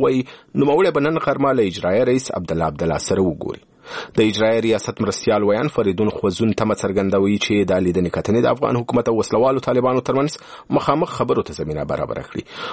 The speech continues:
په ورته وخت کې د افغانستان د سولې عالي شورا هم هیله لري چې له افغان چارواکو سره د ښاغلي خلیلزاد لیدنې کتنې طالبانو سره د مخامخ خبرو لپاره زمینه برابرونکې واوسي. اجمل تورمان له کابله نور تفصیل راکوي.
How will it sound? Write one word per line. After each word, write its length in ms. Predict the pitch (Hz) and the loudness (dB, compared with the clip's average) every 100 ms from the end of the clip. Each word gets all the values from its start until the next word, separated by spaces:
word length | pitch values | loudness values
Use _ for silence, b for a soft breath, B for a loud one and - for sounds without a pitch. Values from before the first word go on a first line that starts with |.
| B | B
په 80 | - | 2
ورته 220 | 160 143 | 2 2
وخت 160 | 139 - | -2 0
کې 60 | 135 | 0
د 60 | |
افغانستان 460 | 120 113 110 123 117 | 0 0 -2 0 0
د 80 | 107 | 0
سولې 260 | - 110 | 0 2
عالي 140 | 101 98 | 2 0
شورا 320 | - 98 95 | 0 0 0
هم 140 | 101 | 0
هیله 280 | 87 92 117 | 0 2 2
لري 240 | 113 110 113 | 2 0 -2
چې 160 | - | 0
له 260 | 131 127 110 | 2 2 2
افغان 280 | 95 101 95 | 0 -4 -2
چارواکو 380 | 95 92 98 | -2 0 -2
سره 180 | - 101 | -2 -2
د 60 | 98 | -2
ښاغلي 320 | - 101 101 | 0 0 0
خلیلزاد 420 | 95 98 90 104 98 | 0 -2 2 0 0
لیدنې 280 | 92 101 98 | 0 0 0
کتنې 360 | - 113 127 | -2 0 0
طالبانو 400 | 131 113 113 127 | 2 0 2 0
سره 220 | 123 127 | 0 -2
د 60 | 117 | 0
مخامخ 360 | 107 - 85 - | -2 -2 -4 -4
خبرو 520 | - - 82 82 82 | -10 -6 -4 -2 -2
لپاره 380 | 78 92 120 123 B B - | -2 0 2 0 B B -10
زمینه 440 | - 87 78 76 | -6 -2 0 0
برابرونکې 680 | 76 82 95 107 110 80 - | 0 0 0 2 2 0 -6
واوسي. 340 | - - - - B B B | -10 -8 -6 -8 B B B
اجمل 280 | - 156 185 | -2 0 0
تورمان 340 | 180 165 165 123 | 0 0 0 0
له 120 | 85 | -2
کابله 320 | - 82 98 | -4 -2 0
نور 160 | 98 92 | 0 -2
تفصیل 340 | - - 80 - | -4 -6 -6 -6
راکوي. 240 | - - | -8 -12